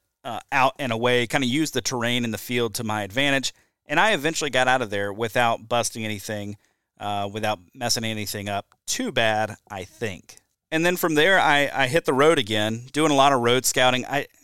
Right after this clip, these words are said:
with the number of birds that I was seeing from the car, I didn't feel like I really needed to get out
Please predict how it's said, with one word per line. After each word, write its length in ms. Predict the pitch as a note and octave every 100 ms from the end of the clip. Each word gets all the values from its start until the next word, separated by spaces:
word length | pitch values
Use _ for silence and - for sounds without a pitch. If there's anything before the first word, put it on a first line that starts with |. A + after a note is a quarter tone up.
| -
with 180 | C#3 -
the 80 | D3
number 360 | D3 G3 A#3+
of 160 | F#3+ A2
birds 460 | A2+ G#2+ G#2 G2
that 120 | A2+ G#2+
I 120 | G2+
was 140 | F#2+
seeing 600 | - A#2+ G#2+ F#2+ F#2 F2+ - _ _ -
from 420 | - C#3+ B2 A2+
the 60 |
car, 520 | G2+ - A#2 D#2 G1+ _ _ _ _ _ _ _ -
I 100 | C3
didn't 500 | A#2 C#3 D#3+ G3+ -
feel 280 | - D#3 C#3+
like 240 | C#3 C3
I 60 | A#2+
really 380 | A2 A#2+ A#2+
needed 360 | A#2 A2+ A2+ G2+
to 100 | A2+
get 240 | G2 A2+
out 440 | A2 A2 A2 G#2